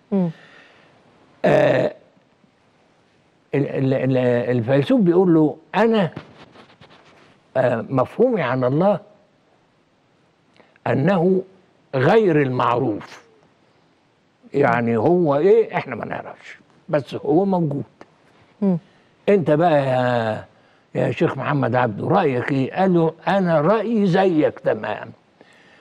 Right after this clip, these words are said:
Speaker 2: الله بلا صفات. ودي حتى في، آه، في فريق، آه، ف-، فرقة إسلامية اسمها المعطلة، اللي هي تمنع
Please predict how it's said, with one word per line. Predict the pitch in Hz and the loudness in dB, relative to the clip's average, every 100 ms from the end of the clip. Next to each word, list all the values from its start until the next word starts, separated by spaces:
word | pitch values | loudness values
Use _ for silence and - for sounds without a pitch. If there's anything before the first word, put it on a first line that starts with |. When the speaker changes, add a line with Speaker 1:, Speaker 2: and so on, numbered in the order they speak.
| _ - | _ -2
Speaker 2:
الله | 139 131 131 165 214 196 - - _ _ - | 0 0 2 4 4 2 -6 -20 _ _ -10
بلا | 117 117 151 170 180 190 - - | -4 2 4 4 2 -2 -8 -16
صفات. | - 110 - 104 _ - - _ _ _ _ _ _ _ _ _ _ _ _ _ _ - | -8 -6 -6 -10 _ -20 -20 _ _ _ _ _ _ _ _ _ _ _ _ _ _ -6
ودي | - 123 165 | -2 2 0
حتى | - 165 - 131 | 0 -4 -2 -4
في، | - 120 110 104 101 | -2 -2 0 0 0
آه، | 98 95 87 87 82 - _ _ _ - | 0 -4 -8 -10 -14 -18 _ _ _ -4
في | 156 | -2
فريق، | 131 127 160 151 - - | 0 2 2 0 -8 -8
آه، | 110 107 | -4 -4
ف-، | - | -2
فرقة | 143 104 - 202 - 123 107 | -2 -2 0 -2 0 0 -2
إسلامية | 101 123 117 135 165 160 147 - - _ - | -2 -4 -2 0 2 2 -2 -8 -20 _ -8
اسمها | 151 156 | -2 0
المعطلة، | 127 113 110 - 135 107 - _ _ _ _ - | 0 0 -2 -2 -2 -2 -6 _ _ _ _ -2
اللي | 117 120 | 0 2
هي | 147 165 147 139 127 - _ _ - | 2 2 2 0 -2 -6 _ _ -2
تمنع | 180 202 190 185 170 | 0 2 0 0 -2